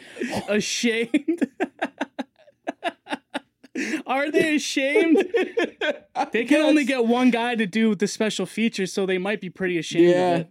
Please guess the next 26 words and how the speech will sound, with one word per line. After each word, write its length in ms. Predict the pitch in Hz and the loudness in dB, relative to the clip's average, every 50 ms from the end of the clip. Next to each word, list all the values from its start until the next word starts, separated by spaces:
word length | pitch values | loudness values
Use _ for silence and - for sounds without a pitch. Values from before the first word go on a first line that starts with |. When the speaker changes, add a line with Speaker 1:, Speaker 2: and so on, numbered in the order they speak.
| - _ _ _ _ _ - | -16 _ _ _ _ _ -2
Speaker 2:
Uh, 260 | 156 165 170 170 165 | 0 2 2 2 0
filmed 460 | 151 - - - 190 202 214 226 214 | 0 -2 -2 0 2 4 6 6 6
in 140 | 208 208 202 | 6 6 4
South 360 | 180 - 196 196 196 196 190 | 4 4 2 2 2 0 -4
Florida 340 | - - 190 196 202 190 202 | -2 0 2 2 4 4 4
with 160 | 190 180 151 | 2 4 2
a 80 | 165 165 | 2 0
cast 400 | - - 202 196 190 190 180 - | 0 0 0 0 0 -2 0 0
of 80 | 175 165 | 0 2
now 400 | 170 170 170 175 175 175 175 175 _ - _ _ - | 2 2 2 0 0 0 -2 -2 _ -12 _ _ -2
ashamed 460 | 190 175 - - 185 196 202 202 196 | -2 -2 0 2 2 2 4 4 2
unknowns 500 | 190 190 196 202 202 202 202 208 202 180 | 2 2 4 4 4 4 4 2 0 2
that 140 | - 165 165 | 2 2 2
includes 580 | 170 170 156 - - 190 214 202 170 160 147 - - - - | 2 0 0 -2 0 2 4 6 6 4 4 0 -8 -20 -8
a 200 | - 147 165 170 | -2 0 0 0
Hulk 360 | 160 156 156 175 220 233 226 - | 0 0 2 2 2 2 2 2
Hogan 420 | 214 214 214 196 214 214 208 202 | 2 2 4 4 4 6 6 6
lookalike, 680 | 214 226 214 - 170 160 156 147 139 135 147 147 - _ _ _ _ _ _ _ | 4 4 4 2 4 4 4 4 4 2 2 0 -2 _ _ _ _ _ _ _
Dag, 540 | - 160 185 190 170 151 135 147 170 170 180 - _ _ _ _ _ _ _ _ _ _ | 0 0 0 2 0 0 0 -2 -2 -2 -6 -8 _ _ _ _ _ _ _ _ _ _
experience 840 | - 143 160 156 - - - - 190 196 180 170 160 147 135 131 - - | 0 0 0 0 -2 -10 -2 0 2 4 6 6 6 4 4 2 0 -2
the 240 | 127 143 143 156 | -2 2 2 4
epitome 640 | 156 - - - 180 175 170 160 151 147 143 139 139 | 4 2 2 2 2 4 4 4 4 4 4 4 2
of 300 | 127 139 147 143 135 139 | 2 0 -2 0 -2 -4
outrageous 880 | - 147 160 170 165 160 165 180 185 180 165 147 151 147 139 - - | -4 -2 -2 -2 -2 0 0 2 2 2 2 4 2 2 2 0 -6
thievery 480 | - - 185 190 190 165 180 190 190 180 | -4 0 2 2 2 2 2 2 2 2
cinema, 640 | - - - 208 190 165 156 151 135 123 117 117 | 0 0 0 2 2 4 2 2 2 0 0 -2